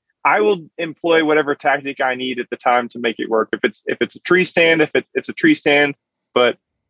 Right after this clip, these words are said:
you know, what I've found is a lot of the areas that I hunt, I can increase my, my areas to kill them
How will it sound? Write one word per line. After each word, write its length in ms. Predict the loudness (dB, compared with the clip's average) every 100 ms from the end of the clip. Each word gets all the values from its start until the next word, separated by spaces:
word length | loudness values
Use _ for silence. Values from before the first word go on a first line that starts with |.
| _ -20 -10
you 100 | -4
know, 180 | 0 0
what 200 | 2 2
I've 200 | 2 2
found 320 | 0 0 -2
is 120 | -4
a 60 | -4
lot 200 | -4 -4
of 60 |
the 80 | -2
areas 320 | -2 0 -2
that 100 | -4
I 240 | -8 -2 -2
hunt, 180 | -2 -6 _ _ _ _ -4
I 280 | 0 0 -2
can 280 | -8 -14 -14 _ _ _ _ -8
increase 840 | -2 0 0 -2 2 4 4 -2 -2
my, 540 | 2 2 2 0 -2 -6 _ _ _ _ _ _ _ _ _ _ _ -4
my 140 | -4
areas 460 | 0 2 4 2 0
to 80 | -12
kill 300 | -2 0 2
them 320 | 2 0 -4